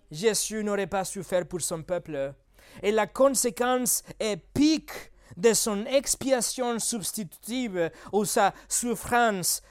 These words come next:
substitutive. Le verset vingt-cinq nous dit ça, nous dit que nous étions comme de brebis errantes. Alors imaginez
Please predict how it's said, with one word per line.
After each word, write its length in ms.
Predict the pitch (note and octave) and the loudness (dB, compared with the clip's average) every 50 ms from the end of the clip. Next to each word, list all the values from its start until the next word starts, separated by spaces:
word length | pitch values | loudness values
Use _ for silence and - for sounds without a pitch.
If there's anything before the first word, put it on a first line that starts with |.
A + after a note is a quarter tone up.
| - _ | -16 _
substitutive. 1300 | - - - B3 A#3 E3+ - - - A3 G3+ - G3+ F#3+ - - - A3+ A3+ A3+ G#3+ F3+ F3 D3 C#3 C3+ - _ _ _ _ _ _ _ _ _ _ _ _ _ _ _ _ _ _ _ _ | -6 -4 -2 0 0 0 -2 -4 -4 -4 -6 -4 -4 -6 -6 -6 -6 -4 -2 -2 -2 -2 -4 -4 -6 -8 -10 _ _ _ _ _ _ _ _ _ _ _ _ _ _ _ _ _ _ _ _
Le 120 | - A3 A#3 | 2 4 4
verset 300 | A#3 A3+ A3 - C#4 C4 | 4 4 2 2 2 2
vingt-cinq 600 | C4+ B3 A#3 G#3 - - B3 A#3+ B3 A#3+ - F#3+ | 2 0 0 0 0 0 0 0 0 0 -2 -2
nous 140 | F#3+ F#3+ F3 | -4 -4 -4
dit 160 | F#3 F#3 E3 | -4 -4 -4
ça, 420 | - - E3+ D#3+ D#3 D#3+ D#3 D3+ - _ _ - - - - - | -2 -2 -2 -2 -2 -2 -4 -6 -10 _ _ -20 -20 -14 -4 -2
nous 140 | G#3+ A3 F3+ | 0 0 0
dit 260 | D#3+ B3 C4 C#4+ C#4 | 0 0 0 0 2
que 80 | C4+ | 2
nous 280 | A#3+ A3+ A3 - - A#3 | 2 2 2 0 0 0
étions 640 | G3+ - - - - - B3 B3 B3+ C4+ C#4 C4+ G3+ - | -2 -2 -2 -4 -2 -2 0 2 2 0 0 -2 -6 -10
comme 560 | - - - C4+ D4+ D#4+ D#4 D4+ C4+ A3+ E3+ C3 - _ _ - | -8 -4 0 2 4 4 4 4 2 0 -4 -8 -10 _ _ -10
de 400 | E3 F3+ G#3+ G#3+ G#3 G3 F3+ D3+ - _ - | -4 -2 0 0 0 0 -2 -4 -6 _ -8
brebis 640 | E3 F#3+ G#3 G#3+ F#3+ G#3 A3 A3 A3 G#3+ G3+ D#3+ - _ - | -4 -2 -2 -2 -2 -2 -2 -2 0 -2 -2 -4 -6 _ 0
errantes. 640 | F3+ G3 F#3 E3+ G#3 G#3 G#3 G#3 G#3 G3 - - G3 F3+ F3 D3+ - _ _ _ _ _ _ _ _ _ _ _ _ _ _ - | 2 2 2 2 0 0 0 -2 -4 -6 -6 -4 -2 -2 -2 -2 -6 _ _ _ _ _ _ _ _ _ _ _ _ _ _ -8
Alors 260 | - A#3 A#3+ A#3+ A#3+ | -4 -2 0 0 0
imaginez 760 | B3 A#3 A3+ G#3+ G3+ F3+ A3+ A3+ A#3 A#3+ A#3+ A#3 G#3 E3 - | 0 0 0 0 0 0 2 2 2 2 2 2 0 -2 -6